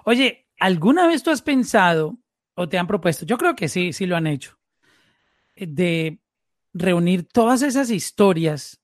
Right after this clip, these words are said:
tan increíbles e inspiradoras de tu carrera, tanto como artista, como mujer, como mamá, como esposa, o sea, todo ese conjunto,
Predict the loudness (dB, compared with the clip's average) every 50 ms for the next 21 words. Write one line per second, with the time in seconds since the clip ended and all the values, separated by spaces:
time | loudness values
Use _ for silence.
0 | _ _ _ _ _ _ _ -4 -2 0 2 2 0 0 -2 -2 -2 0 0 0
1 | 0 0 0 2 0 0 0 -2 -4 -4 -4 -2 0 0 2 2 2 2 2 0
2 | 0 -2 -6 -6 -6 -4 -4 -2 0 0 0 0 -2 -4 -6 -10 _ -20 -20 -20
3 | _ _ -2 0 0 0 -2 -2 -2 -2 0 0 0 -2 -2 -4 -4 -6 -4 -2
4 | 0 0 0 0 -2 -4 -2 -2 -4 -4 -4 -4 -6 -6 -8 -4 -2 0 0 0
5 | 0 0 -2 -2 0 0 0 0 2 2 2 2 2 -2 -6 -8 -10 -6 -2 0
6 | 0 0 0 0 -4 -6 -6 -8 -4 0 0 2 4 4 4 2 2 0 -2 -2
7 | -2 -2 -2 -4 -6 -8 -8 -8 -10 -12